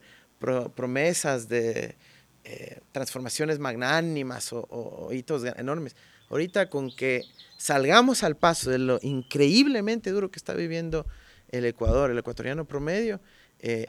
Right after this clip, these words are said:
habremos logrado ya, eh, cambios sustanciales. Pero de ahí, los objetivos de largo plazo son la transformación real, alcanzar el buen vivir, encaminarnos hacia el desarrollo, poder tener prosperidad para todos y todas en condiciones de dignidad,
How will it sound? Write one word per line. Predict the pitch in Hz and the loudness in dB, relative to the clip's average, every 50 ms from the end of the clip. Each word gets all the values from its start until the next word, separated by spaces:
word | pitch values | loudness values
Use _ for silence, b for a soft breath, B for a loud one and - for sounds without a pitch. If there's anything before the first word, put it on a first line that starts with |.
| - | -4
habremos | - 127 131 131 139 135 135 131 | -2 0 0 0 0 -2 -4 -4
logrado | - 123 113 117 120 120 120 117 | -4 -2 0 0 2 2 2 0
ya, | 113 113 110 110 110 - 151 - - | 0 0 -2 -2 -4 -6 -10 -14 -12
eh, | 123 113 110 - | -12 -12 -12 -10
cambios | - 110 113 110 110 107 | -10 -8 -8 -8 -8 -10
sustanciales. | - 113 - - 110 104 - - 110 104 107 117 - | -10 -14 -14 -14 -12 -12 -10 -10 -8 -10 -10 -12 -8
Pero | - 117 117 110 | -6 -4 -2 0
de | 117 131 | 2 4
ahí, | 147 185 208 214 b b b b b - | 4 4 2 0 b b b b b -6
los | - 123 - 120 | -6 -4 -4 -4
objetivos | 110 113 113 - - 185 196 196 196 165 | -6 -6 -6 -2 0 0 2 2 2 2
de | - 147 131 131 | 2 2 4 4
largo | 135 151 170 170 180 | 4 2 2 0 -2
plazo | - - 220 240 214 - - 135 - b b b b b b b b | -2 0 0 0 0 -2 -6 -10 -12 b b b b b b b b
son | - - - 120 127 151 | -18 -10 -6 -6 -4 -2
la | 165 170 | -4 -4
transformación | - - 127 117 - - 110 113 113 113 - - - 139 170 185 | -4 -6 -6 -6 -6 -8 -8 -8 -6 -6 -6 -6 -6 -6 -4 -4
real, | 156 139 - 120 147 185 - | -6 -6 -4 -4 -4 -2 -2
alcanzar | - 127 - - 113 - - 143 143 | -4 -4 -6 -8 -10 -8 -6 -6 -4
el | 151 151 | -4 -4
buen | 139 143 147 143 | -4 -6 -6 -4
vivir, | 127 117 - - - - - | -4 -4 -4 -4 -4 -4 -4
encaminarnos | 160 131 117 120 117 113 113 120 135 156 165 156 - | -4 -4 -6 -8 -8 -6 -4 -4 -4 -4 -4 -6 -8
hacia | 143 - - - 113 107 b b b b b b _ | -10 -10 -10 -8 -10 -10 b b b b b b _
el | - 123 120 | -4 -4 -2
desarrollo, | 113 120 - - 120 - 117 123 160 196 175 151 | -2 -2 -2 -4 -4 -2 -2 0 0 0 -2 -2
poder | - 131 139 151 | -2 -2 -2 -2
tener | - - 135 139 143 156 170 165 160 b b b b b - - | -2 -4 -6 -2 -2 -2 -2 -2 -4 b b b b b -12 -10
prosperidad | 135 127 120 - - 123 117 117 117 123 147 175 175 | -8 -8 -8 -6 -6 -6 -4 -2 -2 0 -2 -2 -2
para | - 135 123 117 | -2 -4 -4 -4
todos | - - 151 160 170 - - | -2 -2 -2 -2 -2 -4 -8
y | |
todas | - - 151 175 190 175 - | -8 -4 -2 -2 -2 -2 -4
en | 160 | -6
condiciones | 139 151 135 139 135 - 196 202 247 247 | -6 -6 -6 -6 -6 -6 -6 -6 -4 -4
de | 240 233 | -2 -2
dignidad, | 208 190 170 156 156 147 151 170 226 277 277 220 | -2 -2 -2 0 0 2 4 4 4 4 2 -2